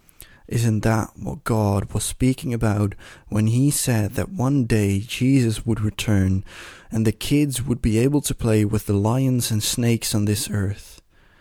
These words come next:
Isn't it this that he meant,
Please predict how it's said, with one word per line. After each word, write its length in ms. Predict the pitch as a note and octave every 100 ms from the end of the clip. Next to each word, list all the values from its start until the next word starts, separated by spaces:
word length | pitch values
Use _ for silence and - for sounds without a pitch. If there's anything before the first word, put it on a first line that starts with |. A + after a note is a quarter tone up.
| _ - _ -
Isn't 300 | C3+ A#2+ A#2+
it 400 | B2 - _ - - _ _ _ -
this 600 | C3 B2+ A#2+ - - -
that 180 | - -
he 300 | - B2+ A#2+
meant, 480 | A2+ A2+ G2+ G2